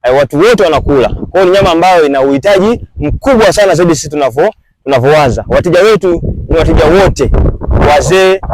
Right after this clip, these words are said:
vijana, watoto, wote wanakula, wanakula nyama ya mbuzi. Umeona sasa, eh? Tofauti na nyama nyingine. Inawezekana mtu akawa wana preference, mwingine ali samaki, mwingine ali kitimoto, mwingine ali sijui ngo-, nyama ya ng'ombe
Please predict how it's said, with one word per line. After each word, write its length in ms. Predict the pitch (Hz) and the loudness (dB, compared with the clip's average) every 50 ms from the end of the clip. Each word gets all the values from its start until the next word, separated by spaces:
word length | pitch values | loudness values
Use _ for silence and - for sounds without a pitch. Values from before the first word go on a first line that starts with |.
| - - - - - | -4 -4 -2 -2 0
vijana, 680 | - 151 151 151 180 196 202 202 196 190 190 190 - - - - - - - - - | 0 0 0 2 2 2 2 2 0 0 -2 -4 -6 -8 -14 -16 -12 -8 -6 -4 -2
watoto, 760 | 135 147 156 - - - 196 196 190 185 - 180 180 180 170 - - - - - | 0 0 0 0 0 0 2 2 2 0 0 0 -2 -2 -2 -6 -12 -20 -16 -16
wote 480 | - - 165 214 247 247 - - 175 | -6 -2 0 2 2 0 0 0 0
wanakula, 600 | 160 156 151 147 147 - 185 185 175 175 180 208 208 - - | 0 0 0 -2 -2 -2 0 2 2 2 2 0 -2 -6 -10
wanakula 280 | - 123 127 123 156 151 | -8 -6 -4 -2 0 0
nyama 160 | 151 147 143 | 0 0 0
ya 80 | 135 123 | -2 -2
mbuzi. 360 | 127 135 131 113 110 - - - - - - - - - - - | -2 -2 -4 -4 -6 -8 -12 -12 -12 -10 -8 -8 -8 -8 -8 -8
Umeona 280 | - 139 156 170 175 165 | -4 -2 -2 0 0 0
sasa, 200 | 156 139 - 139 196 | 0 0 0 -2 -4
eh? 80 | - - - - - - | -6 -10 -18 -20 -16 -14
Tofauti 280 | - - 156 190 180 190 | -6 -4 -2 -2 0 0
na 160 | 170 156 151 | 0 0 0
nyama 240 | 151 151 156 160 147 | 0 -2 -2 -2 -2
nyingine. 280 | 143 135 120 120 131 120 | -4 -4 -4 -4 -6 -6
Inawezekana 380 | 113 110 120 131 170 165 165 | -6 -6 -6 -4 -4 -4 -4
mtu 100 | 160 - | -2 -4
akawa 400 | 156 - - 165 156 160 175 190 - - - - _ _ _ | -4 -2 0 0 0 0 -2 -4 -6 -12 -18 -20 _ _ _
wana 260 | - 123 127 135 135 131 | -4 -2 0 0 -2 -2
preference, 360 | - 156 135 143 127 101 123 | -2 -4 -4 -4 -6 -6 -4
mwingine 200 | 139 156 151 147 | -4 -2 0 0
ali 80 | 143 | -2
samaki, 520 | - - 120 127 - 156 151 - 165 160 143 | -2 -4 -4 -2 -2 -2 -2 -2 -4 -4 -4
mwingine 360 | 113 107 110 131 131 123 127 | -4 -6 -6 -6 -4 -2 -2
ali 320 | 131 123 117 110 107 107 101 | -2 -2 -4 -4 -6 -8 -8
kitimoto, 640 | - - - 123 147 175 175 156 - 165 156 151 - - - - - - - | -10 -12 -6 -2 0 0 2 2 2 0 -2 -2 -4 -6 -8 -8 -10 -12 -12
mwingine 320 | - 117 127 151 139 127 | -8 -4 -2 -2 0 2
ali 260 | 135 139 135 131 123 113 | 2 2 2 0 -2 -4
sijui 520 | - - 139 143 139 131 120 117 113 107 | -8 -6 -4 -2 -2 -2 -2 -4 -6 -6
ngo-, 160 | 113 123 120 - - | -8 -10 -10 -10 -10
nyama 260 | 123 127 127 123 120 | -10 -8 -6 -4 -4
ya 80 | 117 120 | -4 -2
ng'ombe 480 | 143 165 185 185 170 156 156 160 160 | -2 0 0 0 0 0 -2 -2 -2